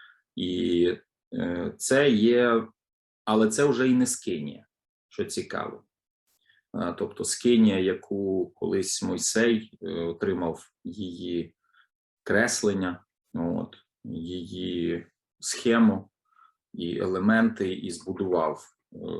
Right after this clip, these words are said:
згідно Божого плану. Ось. Давид тільки отримає, так само, до речі, він отримає від Бога, е, образ, схему, м, який буде, має бути храм,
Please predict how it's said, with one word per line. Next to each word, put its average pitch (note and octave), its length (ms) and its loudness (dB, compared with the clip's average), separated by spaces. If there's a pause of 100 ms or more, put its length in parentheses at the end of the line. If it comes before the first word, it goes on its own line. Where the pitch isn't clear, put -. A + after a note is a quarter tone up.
(180)
згідно E2+ 380 -6
Божого F2+ 400 -2
плану. B2 520 2 (1080)
Ось. E2+ 460 -4 (440)
Давид G#2+ 480 2
тільки A2+ 440 2
отримає, G#2 640 2 (360)
так G2 180 -4
само, F2+ 360 -2
до D#2 120 -2
речі, D2+ 360 -8
він F2 140 -4
отримає E2+ 580 -2
від E2+ 540 -6
Бога, D#2+ 400 -2 (560)
е, E2 360 -8 (680)
образ, F#2 800 -2 (220)
схему, F#2 760 -4 (760)
м, E2 800 -6 (440)
який G#2 480 2
буде, G2+ 260 0
має F#2+ 260 0
бути G2+ 260 -6
храм, C3+ 480 0